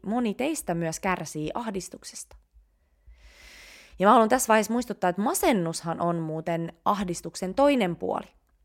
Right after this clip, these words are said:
Eli se on sama ilmiö, mutta toinen puoli. Eli masennuksessa sun hermosto on lamaannustilassa, siinä missä ahdistuksessa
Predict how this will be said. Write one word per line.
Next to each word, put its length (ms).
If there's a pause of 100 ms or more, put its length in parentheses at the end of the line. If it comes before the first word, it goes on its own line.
(440)
Eli 120
se 100
on 100
sama 300
ilmiö, 520 (220)
mutta 520 (220)
toinen 340
puoli. 320 (1600)
Eli 120
masennuksessa 800
sun 160
hermosto 560
on 120
lamaannustilassa, 1120 (540)
siinä 340
missä 320
ahdistuksessa 1000